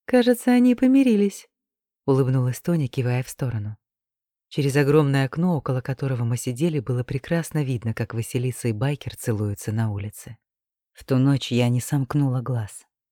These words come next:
Поневоле, оказавшись в курсе чужих секретов, я размышляла, что делать дальше. О том, чтобы рассказать Алексею Юрьевичу, не могло быть и речи.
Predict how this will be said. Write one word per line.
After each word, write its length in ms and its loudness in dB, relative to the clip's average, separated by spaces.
Поневоле, 540 2
оказавшись 540 -2
в 80 -16
курсе 300 -4
чужих 300 -4
секретов, 540 -4
я 120 0
размышляла, 580 -2
что 200 -2
делать 360 -4
дальше. 440 -10
О 120 -4
том, 180 2
чтобы 280 0
рассказать 540 -2
Алексею 400 -2
Юрьевичу, 360 -2
не 80 0
могло 300 2
быть 200 -2
и 60 0
речи. 420 -8